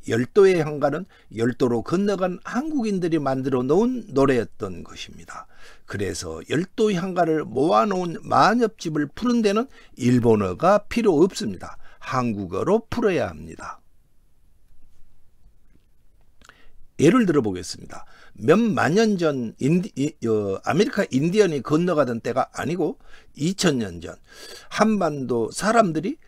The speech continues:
수자처럼 아메리카 대륙으로 건너갔다고 합시다. 그들이 노래를 지어 놓으시-, 놓은 것이 발견됐다고 또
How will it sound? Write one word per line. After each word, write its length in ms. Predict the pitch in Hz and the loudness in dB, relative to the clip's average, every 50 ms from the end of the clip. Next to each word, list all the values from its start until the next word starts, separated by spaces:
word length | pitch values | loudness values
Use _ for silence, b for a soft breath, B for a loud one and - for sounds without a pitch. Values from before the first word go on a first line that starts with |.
| - - | -20 -18
수자처럼 680 | - - - 220 196 214 185 - - - 147 165 190 214 b b b b | -16 -10 -8 -4 -2 -2 -2 -2 -2 -2 -2 -2 -2 -2 b b b b
아메리카 640 | - 107 123 147 185 226 285 240 - - 220 220 | 0 2 4 4 4 4 2 0 0 0 2 2
대륙으로 680 | - - 160 165 165 160 160 151 156 143 147 135 123 | 2 2 4 4 4 4 2 0 -2 -2 -2 -2 -4
건너갔다고 840 | - - 147 143 147 143 120 113 110 - - 107 98 95 92 95 - - | -2 0 0 0 2 0 0 -2 -4 -2 -2 -4 -4 -4 -8 -12 -12 -14
합시다. 460 | - 95 - - - - 104 - - B B B B B B B B B B B B B | -14 -10 -8 -8 -8 -8 -10 -16 -16 B B B B B B B B B B B B B
그들이 540 | - - 202 220 240 220 175 131 113 - - - | -4 -2 0 0 0 0 0 0 -2 -4 -8 -8
노래를 520 | 104 110 120 139 165 190 196 208 202 190 | -2 2 4 6 8 8 8 8 8 6
지어 240 | 170 - 196 196 190 | 4 4 4 6 6
놓으시-, 420 | 185 185 180 175 170 165 156 151 151 | 6 4 2 2 0 0 -2 -2 2
놓은 260 | 156 156 165 165 165 | 2 4 4 4 2
것이 280 | 160 151 147 175 170 | 0 -2 -2 -4 -4
발견됐다고 1040 | 160 - - - 139 160 185 214 214 214 202 190 190 190 - - 196 202 202 202 - - | -4 -4 -2 0 0 2 4 4 2 2 2 0 -2 -2 -4 -4 -2 -2 -2 -4 -6 -6
또 240 | 269 254 269 247 | -6 -4 -4 -6